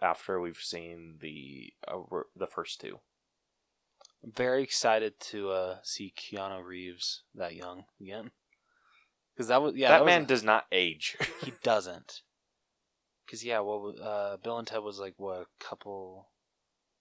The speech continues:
Speaker 2: was like, honestly, what, like, ten years before The Matrix? 'Cause The Matrix came out in, like, the early two thousands.
Speaker 1: That's true.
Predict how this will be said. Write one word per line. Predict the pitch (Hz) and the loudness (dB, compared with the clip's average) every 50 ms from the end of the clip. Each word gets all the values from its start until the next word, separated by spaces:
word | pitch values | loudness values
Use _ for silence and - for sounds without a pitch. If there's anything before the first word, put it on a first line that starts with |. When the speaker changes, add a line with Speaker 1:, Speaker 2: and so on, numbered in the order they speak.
| _ _ _ - | _ _ _ -18
Speaker 2:
was | 196 196 | -14 -14
like, | 185 180 - _ _ _ _ _ _ - - _ _ _ _ - | -14 -16 -18 _ _ _ _ _ _ -20 -20 _ _ _ _ -4
honestly, | - 101 143 185 180 - 202 - - 90 90 - | 0 2 4 4 4 2 -4 -8 -10 -16 _ -20
what, | - 107 120 110 92 | -12 -8 -6 -6 -6
like, | 87 - - | -6 -10 -12
ten | - - 139 131 123 117 | -10 -6 -6 -6 -6 -8
years | 113 123 131 135 - | -10 -10 -10 -10 -12
before | 113 - - 123 117 | -12 -8 -6 -6 -4
The | 110 101 | -4 -4
Matrix? | 107 127 147 - - 214 214 - - - - _ _ _ _ _ _ _ _ _ _ _ _ _ _ _ _ _ _ _ _ _ _ _ _ _ _ _ _ _ _ _ _ | -6 -6 -8 -6 -8 -10 -10 -10 -14 -16 -16 _ _ _ _ _ _ _ _ _ _ _ _ _ _ _ _ _ _ _ _ _ _ _ _ _ _ _ _ _ _ _ _
'Cause | - 117 113 | -14 -10 -6
The | 120 | -6
Matrix | 156 202 - - 123 - - | -6 -6 -4 -6 -8 -8 -8
came | - 120 113 113 | -12 -12 -10 -8
out | 113 | -8
in, | 110 | -8
like, | 110 104 - - | -8 -10 -10 -12
the | 104 | -12
early | - 117 113 110 104 | -10 -10 -10 -10 -12
two | - - - 113 | -14 -14 -16 -14
thousands. | 104 - 208 - 165 - 170 - _ _ _ - - - - _ _ _ _ _ _ - | -10 -8 -8 -8 -8 -10 -12 -16 _ _ _ -20 -20 -20 -20 _ _ _ _ _ _ -6
Speaker 1:
That's | - 98 101 98 - - | -4 -4 -2 -2 -4 -10
true. | - - - - - - - - 113 117 110 85 82 - - 69 - | -10 -10 -12 -12 -12 -10 -4 0 2 2 2 2 0 -2 -6 -10 -14